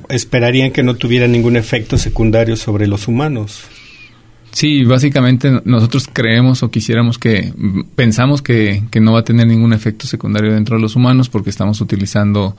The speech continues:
Speaker 2: cepas, este, silvestres, pero que de la misma,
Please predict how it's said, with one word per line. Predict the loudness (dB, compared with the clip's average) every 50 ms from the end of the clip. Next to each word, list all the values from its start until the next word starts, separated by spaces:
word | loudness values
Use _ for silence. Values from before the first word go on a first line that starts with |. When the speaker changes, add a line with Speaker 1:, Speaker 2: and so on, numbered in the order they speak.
| -14 -20 -20 -20 -20 -20 -20 -16
Speaker 2:
cepas, | -8 -2 0 0 0 0 -2 -2 0 0 0 0 -2 -2 -4 -8 -12 -8 -6
este, | -4 -4 -4 -4 -4 -4
silvestres, | -2 0 2 2 2 2 2 0 -2 -2 -2 -2 -4
pero | -4 -4 0 2 4 4 4 4 2 2 0 0 0 -2 -2 -2 -4 -6 -6 -10 -12 -10 -4
que | -2 0 0 0 0 0 -2 -2 -4 -4 -6 -10 -14 -20 -20 -20 -20 -20 -12 -6
de | -2 0 2 2
la | 4 4 4
misma, | 6 6 6 6 6 4 4 4 4 2 2 2 2 2 2 0 -2 -4